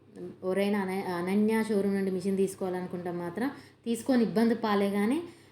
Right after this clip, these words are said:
ఆ, సర్వీసింగ్ మాత్రం ఆశించవద్దండి. ఏ ప్రాబ్లం వచ్చినా వాళ్ళు చెయ్యరు, చిన్న చిన్న రిపేర్లు కూడా చేయలేరండి.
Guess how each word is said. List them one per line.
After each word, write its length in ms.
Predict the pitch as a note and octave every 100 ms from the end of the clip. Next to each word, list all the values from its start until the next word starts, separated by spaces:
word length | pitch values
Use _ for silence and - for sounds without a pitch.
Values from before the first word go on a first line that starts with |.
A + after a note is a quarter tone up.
| -
ఆ, 380 | G3 G3 F#3 F#3
సర్వీసింగ్ 520 | - A#3 A3+ A#3+ A#3+ A3+
మాత్రం 240 | G#3 A3
ఆశించవద్దండి. 1040 | G3+ G3+ G3+ G#3 G3+ - G3 E3+ F#3 F3+ B3+
ఏ 240 | A3+ F#3+
ప్రాబ్లం 440 | G3+ G3 F#3 G#3
వచ్చినా 240 | G3 F#3 A3
వాళ్ళు 300 | G3 F3 G3
చెయ్యరు, 280 | F#3+ G3 G#3
చిన్న 180 | G3+
చిన్న 300 | G3+ G#3 A3
రిపేర్లు 480 | G3+ F#3 - G#3 G3+
కూడా 140 | G3+ G#3+
చేయలేరండి. 760 | G#3+ F#3+ F3+ F#3 F3 F3 A3